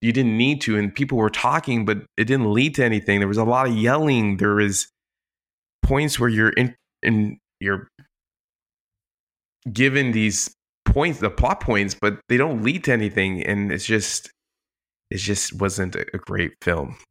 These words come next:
Um, what else do I have to say about this movie? I would say the, the sequences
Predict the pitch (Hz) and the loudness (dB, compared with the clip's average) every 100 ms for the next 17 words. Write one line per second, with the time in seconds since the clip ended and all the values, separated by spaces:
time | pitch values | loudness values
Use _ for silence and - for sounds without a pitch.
0 | - 90 90 87 90 87 87 - - - | -6 -2 0 2 0 -2 -4 -10 -14 -20
1 | _ _ _ _ - - _ - 113 113 | _ _ _ _ -20 -20 _ -4 0 2
2 | 107 - 95 98 92 - 76 - 80 76 | 0 0 0 0 -2 -2 -4 -2 -2 -2
3 | - - _ _ _ _ _ _ 98 73 | -4 -12 _ _ _ _ _ _ -8 -8
4 | 69 67 - 76 62 50 - _ _ _ | -6 -8 -8 -8 -8 -10 -14 _ _ _
5 | _ 117 156 165 - 165 151 131 117 110 | _ 0 0 0 2 2 2 2 4 4
6 | - 104 - 160 160 160 - 135 107 | 2 -2 0 -2 -2 -4 0 0 0